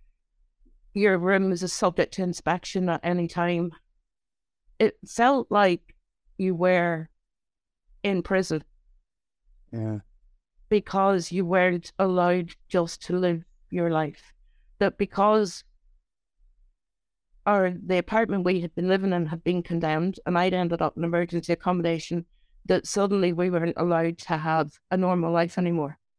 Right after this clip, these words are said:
Speaker 1: And that I was still getting up in the morning and going to work,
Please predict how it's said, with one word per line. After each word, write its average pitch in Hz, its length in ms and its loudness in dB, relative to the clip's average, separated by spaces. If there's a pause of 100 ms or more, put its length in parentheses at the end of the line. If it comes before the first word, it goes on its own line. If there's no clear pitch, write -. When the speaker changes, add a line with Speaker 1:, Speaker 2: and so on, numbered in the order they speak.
(840)
Speaker 1:
And 196 140 2
that 175 120 2 (480)
I 208 140 2
was 185 160 -2
still 196 240 4
getting 180 320 0
up 170 180 -2
in 185 80 -2
the 175 80 0
morning 170 520 0
and 165 360 -4 (640)
going 196 280 2
to - 120 -6
work, 180 320 0